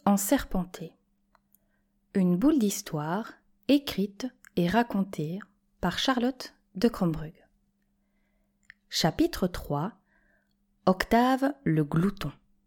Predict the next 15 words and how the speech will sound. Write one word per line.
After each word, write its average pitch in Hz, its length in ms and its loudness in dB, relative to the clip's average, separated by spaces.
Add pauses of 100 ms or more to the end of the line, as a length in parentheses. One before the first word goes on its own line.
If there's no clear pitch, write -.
(2000)
Léa 208 280 6
regarde 214 400 4
son 170 180 2
petit 214 280 0
serpent, 277 540 2 (760)
tandis 226 320 4
que 208 100 2
sa 190 200 2
maman 226 320 8
devient 190 360 4
de 170 80 0
plus 214 380 0
en 180 80 2
plus 202 200 2
impatiente. 156 840 -2